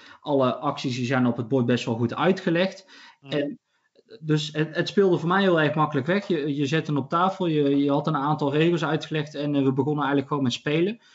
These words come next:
Speaker 1: Dus dat was heel erg fijn. Ik had zeker niet verwacht dat ik zoveel kaarten überhaupt kan spelen, want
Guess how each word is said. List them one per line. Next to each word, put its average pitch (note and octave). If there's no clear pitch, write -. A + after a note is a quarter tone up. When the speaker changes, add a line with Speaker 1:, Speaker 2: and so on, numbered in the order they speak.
Speaker 1:
Dus C3
dat D#3+
was D#3+
heel D#3
erg C#3+
fijn. E3+
Ik -
had D3
zeker F#3+
niet F3
verwacht D3
dat C#3
ik C#3
zoveel C#3+
kaarten C#3+
überhaupt C3
kan E3+
spelen, F3
want B2+